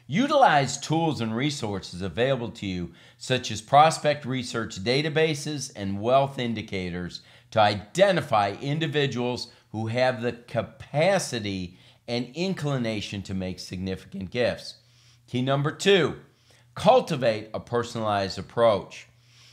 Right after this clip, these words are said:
Once you've identified your major donor prospects, it's essential to cultivate a personalized approach.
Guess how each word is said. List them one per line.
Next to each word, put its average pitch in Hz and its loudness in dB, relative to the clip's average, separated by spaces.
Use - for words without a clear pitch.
Once 214 2
you've 185 -2
identified 117 2
your 92 -4
major 90 -6
donor 90 -4
prospects, 92 -2
it's - -10
essential 110 -4
to 107 -6
cultivate 147 4
a 120 -2
personalized 110 -2
approach. 110 2